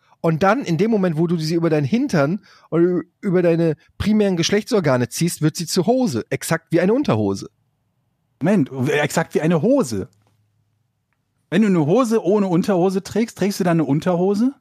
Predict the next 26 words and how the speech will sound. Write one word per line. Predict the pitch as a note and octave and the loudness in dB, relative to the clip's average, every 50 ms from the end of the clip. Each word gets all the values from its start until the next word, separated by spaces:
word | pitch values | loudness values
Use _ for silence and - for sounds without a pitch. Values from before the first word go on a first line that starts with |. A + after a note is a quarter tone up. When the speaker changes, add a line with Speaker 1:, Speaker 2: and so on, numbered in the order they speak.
| _ _ _ _ _ | _ _ _ _ _
Speaker 1:
Ja, | G3+ G#3 E3 A#2 - - | -2 -2 -2 -4 -6 -6
und | D3+ C#3+ | -4 -2
eine | C#3 D3+ | -2 0
Unterhose | - G#3 C4+ C#4 A#3+ G3 C3 A2+ A#2+ B2+ B2 - | 0 0 0 2 2 0 0 0 0 0 0 0
Speaker 2:
Weil | E3+ | 0
die | F3+ | 0
Speaker 1:
ist | D#3 | 0
Speaker 2:
Hose | C3+ F3 G#3+ B3+ A3+ | 2 2 2 2 2
Speaker 1:
ja | A#3 | 0
Speaker 2:
dann | - G3+ G3 F#3+ | 0 2 2 2
die | F3 | 2
Unterhose | E3+ F3+ A3 - F3 C#3+ A#2+ G#2+ F3 | 2 0 2 2 0 0 0 0 0
Speaker 1:
auch | D3+ | 2
eine | D3+ C#3+ | 2 2
Speaker 2:
ist, | C3+ | 0
Speaker 1:
Hose. | C3+ B2+ - - | 0 -2 -2 -4
Speaker 2:
oder | - | -2
Speaker 1:
Eine | - C#3 | -2 -2
Speaker 2:
was? | B2 | -2
Speaker 1:
Ho-, | C#3 G#3+ A3+ | -2 -2 -2
Unterhose | - A3+ A#3 A3+ G3 E3+ F#3+ G#3 F3+ G#3 | -2 -2 0 0 0 0 0 -2 -2 -4
ist | F3+ - | -6 -4
einfach | - E3+ E3+ G#3+ | -4 -2 -2 0
nur | G3 E3+ | 0 0
eine | D#3+ D3+ | 0 0
sehr | B2+ B2 D#3 F3 G3 F#3 | 0 0 0 0 0 -2